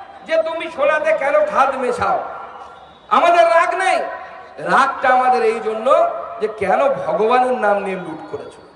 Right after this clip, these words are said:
রামের নাম নিয়ে যদি লুট করে তো রাগ তো হবেই। তো সেই জন্য তোমরা কেন ভগবানের নাম নিয়ে লুট করেছো? তখন শেখরা বলছে,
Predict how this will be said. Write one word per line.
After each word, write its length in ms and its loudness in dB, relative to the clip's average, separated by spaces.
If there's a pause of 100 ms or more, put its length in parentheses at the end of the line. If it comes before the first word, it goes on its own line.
(300)
রামের 320 0
নাম 300 0
নিয়ে 180 0
যদি 120 -4
লুট 200 -6 (100)
করে 180 4
তো 100 0
রাগ 180 6 (100)
তো 100 2
হবেই। 220 2 (580)
তো 100 2
সেই 220 4
জন্য 340 4 (540)
তোমরা 260 4
কেন 240 2
ভগবানের 560 4
নাম 260 -2
নিয়ে 120 -2
লুট 280 -6
করেছো? 280 -6 (680)
তখন 200 -8
শেখরা 440 0
বলছে, 420 -2